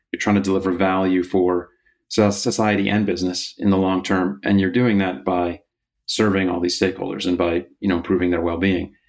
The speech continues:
And you put shareholders really at the end of that list. It doesn't mean that they don't count. It means that you are creating value for them by solving problems for the world,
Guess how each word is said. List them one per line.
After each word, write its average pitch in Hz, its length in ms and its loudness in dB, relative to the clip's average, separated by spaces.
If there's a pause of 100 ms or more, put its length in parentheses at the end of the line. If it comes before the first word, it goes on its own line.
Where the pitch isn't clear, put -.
(220)
And 110 160 2
you 104 100 2
put 120 400 0
shareholders 113 600 0
really 113 180 2
at 101 60 -2
the 95 120 -2
end 101 160 2
of 98 100 -2
that 92 180 -4
list. - 420 -6
It 92 80 -4
doesn't 107 220 2
mean 101 160 4
that 90 120 -2
they 87 140 0
don't 107 300 0
count. - 320 -4
It 87 80 0
means 92 260 0
that 87 300 0
you 117 200 4
are 104 280 0
creating 117 500 4
value 92 300 0
for 90 140 -2
them 92 240 -2
by 107 560 0 (120)
solving 90 400 -2
problems - 380 -4
for - 120 -6
the 87 120 -8
world, - 260 -12